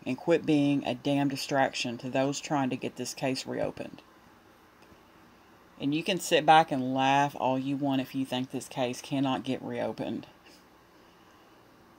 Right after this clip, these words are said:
Because I'm telling you, it can. But if your job is just that you get up every day and you want to distract people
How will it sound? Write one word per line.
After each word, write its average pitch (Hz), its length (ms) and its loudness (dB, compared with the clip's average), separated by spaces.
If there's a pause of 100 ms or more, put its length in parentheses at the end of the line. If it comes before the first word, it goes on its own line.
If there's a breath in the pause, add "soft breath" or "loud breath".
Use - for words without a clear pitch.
(160)
Because 139 220 -4
I'm 131 140 2
telling 135 340 2
you, 101 140 -2
it - 40 -12
can. 131 460 -4 (3000 soft breath)
But 160 100 4
if 156 140 -2
your 208 160 2
job 165 360 10
is 139 140 0
just - 480 -2 (380)
that 143 240 -2
you 185 80 -2
get 180 220 2
up 151 180 6
every 143 260 2
day 131 240 4
and 131 140 4
you 165 160 0
want 165 220 0
to 131 60 -12
distract 127 560 2
people 113 520 -6